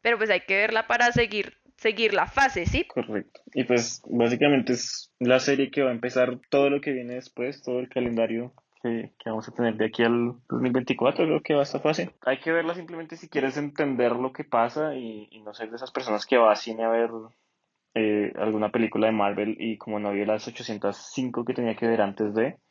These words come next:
Speaker 2: no entendió ni verga de lo que estaba pasando. Entonces sí, básicamente es una recomendación a cualquier fan de Marvel porque pues es Sam Hiddleston, es Loki, eh,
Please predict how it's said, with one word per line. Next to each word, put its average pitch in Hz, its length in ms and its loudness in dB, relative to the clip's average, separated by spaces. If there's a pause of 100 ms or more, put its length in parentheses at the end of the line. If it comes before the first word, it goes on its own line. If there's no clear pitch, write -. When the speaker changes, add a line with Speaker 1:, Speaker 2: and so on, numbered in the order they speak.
(300)
Speaker 2:
no 120 120 0
entendió 104 320 0
ni 110 120 2
verga 110 240 2
de 110 60 2
lo 113 80 0
que - 60 -14
estaba 123 220 0
pasando. 113 540 -2
Entonces 117 340 -2
sí, 156 140 4
básicamente 151 460 2
es - 180 -14 (100)
una 147 160 0
recomendación 143 460 -2
a 120 120 -2
cualquier 120 360 0
fan 139 240 2
de 147 340 0 (240)
Marvel 139 380 0
porque 120 260 -10
pues 107 320 -8 (480)
es 110 400 -6 (320)
Sam 117 180 -6
Hiddleston, 120 480 -4
es 92 180 -6
Loki, 110 460 -2
eh, 90 140 -2